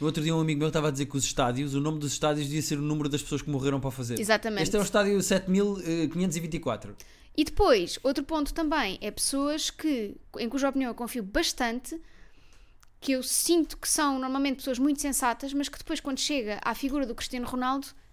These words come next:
Speaker 2: ficam cegas porque acham que o Cristiano Ronaldo é a maior representação deste país e,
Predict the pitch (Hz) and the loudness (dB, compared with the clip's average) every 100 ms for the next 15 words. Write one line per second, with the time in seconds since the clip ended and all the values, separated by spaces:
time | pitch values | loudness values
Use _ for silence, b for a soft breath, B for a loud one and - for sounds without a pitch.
0 | - - - - - - - - - 277 | -20 -20 -20 -20 -20 -20 -18 -12 -2 0
1 | 269 277 - 269 262 277 - - 277 277 | 2 2 2 2 0 -4 -6 -6 -4 -4
2 | 262 - 254 254 247 240 247 233 233 240 | -4 -6 -6 -6 -4 -2 -2 -2 -2 -4
3 | 247 - 247 240 240 247 233 226 - 220 | -6 -6 -8 -8 -8 -6 -4 -4 -4 -4
4 | 220 240 247 226 233 233 | -4 -6 -6 -6 -8 -8